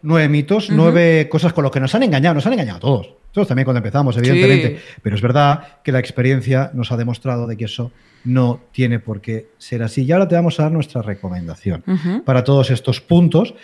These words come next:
Speaker 1: para que tú la puedas aplicar a tu negocio. Espero de verdad que, mm, esto que vamos a contarte te sirva.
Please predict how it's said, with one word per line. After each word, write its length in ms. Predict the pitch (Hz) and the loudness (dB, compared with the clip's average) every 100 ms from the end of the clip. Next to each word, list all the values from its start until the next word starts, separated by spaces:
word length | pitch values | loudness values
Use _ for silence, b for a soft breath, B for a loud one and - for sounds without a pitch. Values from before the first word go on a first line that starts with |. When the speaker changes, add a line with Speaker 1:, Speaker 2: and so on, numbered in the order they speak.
| B | B
Speaker 1:
para 180 | - 127 | -2 0
que 100 | 120 | 0
tú 140 | 101 131 | 2 2
la 140 | 131 | 2
puedas 260 | 131 135 127 | 2 2 0
aplicar 360 | 117 113 120 | 0 0 2
a 40 | 131 | 2
tu 120 | 131 | 0
negocio. 360 | 107 117 101 | 2 0 0
Espero 360 | 104 - 156 208 | -4 0 2 4
de 80 | 175 | 4
verdad 420 | 127 123 139 - B B _ - | 4 4 2 -2 B B _ 0
que, 240 | 131 127 | 2 4
mm, 220 | 120 120 | 2 -2
esto 180 | 131 - 160 | -2 -2 0
que 80 | |
vamos 240 | 143 127 123 | 2 0 -2
a 40 | |
contarte 340 | 120 117 131 135 | -2 0 0 0
te 120 | 113 | -2
sirva. 380 | - 151 170 | 0 0 -2